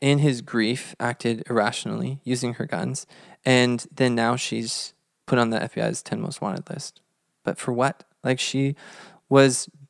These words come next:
trying to diffuse violence and to channel that anger into a productive direction. Like, that's the work that she was doing.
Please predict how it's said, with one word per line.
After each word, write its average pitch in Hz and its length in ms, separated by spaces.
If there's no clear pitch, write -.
trying 131 680
to 135 240
diffuse 135 640
violence 101 420
and 131 200
to - 60
channel 135 580
that 123 320
anger 131 320
into 127 380
a 120 80
productive 117 540
direction. - 560
Like, 143 160
that's 131 220
the 131 100
work 123 240
that - 120
she - 160
was 117 200
doing. 107 340